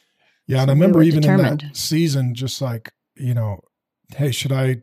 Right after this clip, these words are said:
Speaker 1: travel for work? Do you want me to go move somewhere, get a job, and then you can join me and bring the
Speaker 2: Mm-hmm.
Speaker 1: kids?" You remember all those
Speaker 2: Mm-hmm.
Speaker 1: conversations? You know, just running all the scenarios. And your
Speaker 2: Mm-hmm.
Speaker 1: answer was?
Speaker 2: "No, we're gonna do this together."
Speaker 1: "We do everything together."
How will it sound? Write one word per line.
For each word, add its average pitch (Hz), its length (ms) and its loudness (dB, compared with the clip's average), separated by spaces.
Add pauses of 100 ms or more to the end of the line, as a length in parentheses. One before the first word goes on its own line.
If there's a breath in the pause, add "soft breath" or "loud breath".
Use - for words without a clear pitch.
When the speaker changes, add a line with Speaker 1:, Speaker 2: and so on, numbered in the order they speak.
(160)
Speaker 1:
travel 139 360 0
for 131 160 -6
work? 156 420 0
Do 131 80 -4
you 127 80 0
want 123 120 -2
me 127 60 -2
to 123 60 -4
go 127 180 -2
move 139 280 0
somewhere, 139 480 0
get 127 160 -4
a 117 60 -4
job, 139 440 -4
and 131 100 0
then 120 160 0
you 127 140 -2
can 131 180 -2
join 151 380 0
me 147 260 2
and 117 120 0
bring 120 200 0
the 120 60 0
Speaker 2:
Mm-hmm. 160 180 -4
Speaker 1:
kids?" 151 260 2
You 147 60 -8
remember 165 280 0
all 170 80 0
those 170 180 2
Speaker 2:
Mm-hmm. - 100 -4
Speaker 1:
conversations? 170 680 -2 (480 soft breath)
You 196 80 2
know, 170 80 4
just 170 220 -4
running 156 280 4
all 135 160 2
the 135 80 0
scenarios. 175 600 0
And 143 80 2
your 139 120 6
Speaker 2:
Mm-hmm. 147 80 4
Speaker 1:
answer 147 260 0
was? 151 340 2
Speaker 2:
"No, 208 460 -2
we're 175 180 -4
gonna 190 180 -2
do 196 160 0
this 214 220 -2
together." 202 400 -2
Speaker 1:
"We 139 80 4
do 139 120 4
everything 139 300 4
together." 127 460 0